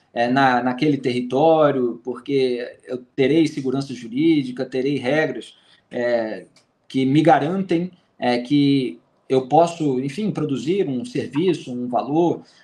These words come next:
é, um produto, é, para o mercado, e o governo não vai me atrapalhar nesse processo." E ele vê a fala do presidente e pensa, "Não,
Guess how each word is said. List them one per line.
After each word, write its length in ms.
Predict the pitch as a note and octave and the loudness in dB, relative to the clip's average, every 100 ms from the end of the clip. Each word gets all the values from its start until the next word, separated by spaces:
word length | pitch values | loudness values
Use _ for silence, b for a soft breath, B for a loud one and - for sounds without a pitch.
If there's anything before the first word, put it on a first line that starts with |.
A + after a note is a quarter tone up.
| b - | b -6
é, 200 | A#2+ A#2+ | -2 0
um 140 | C#3+ | 0
produto, 800 | C#3+ B2 C#3 F#3+ E3 C3+ A#2+ A2 | 0 2 4 4 4 0 -6 -6
é, 120 | A#2+ | -8
para 240 | A#2 D3 C#3+ | 0 2 2
o 40 | |
mercado, 600 | B2+ B2 D#3+ E3+ F3 D3 | 0 0 4 4 4 2
e 80 | C#3+ | 0
o 60 | D3 | 0
governo 440 | C3+ C#3 E3 D#3 | -2 0 -2 -2
não 160 | E3 D#3 | -6 0
vai 280 | D3+ F3 C3+ | 2 2 -4
me 180 | C#3+ | -6
atrapalhar 760 | D#3 - D#3+ - E3+ C3 E3 C#3+ | -6 -2 -2 4 2 4 0 0
nesse 280 | C#3+ - - | -8 -14 -14
processo." 560 | C#3+ - A3+ - C4+ | -10 0 0 0 -4
E 60 | D4 | -8
ele 200 | D#4+ D#4 | -6 -6
vê 180 | G#3 A#3+ | -2 -2
a 100 | A#3 | 0
fala 260 | G#3 G3 | -2 -2
do 80 | F3+ | -4
presidente 460 | F#3+ F#3+ F#3+ A#3+ B3 | -8 -8 -10 -14 -10
e 40 | |
pensa, 320 | E4 G#3+ - | -8 -8 0
"Não, 280 | F4 D3+ | 0 2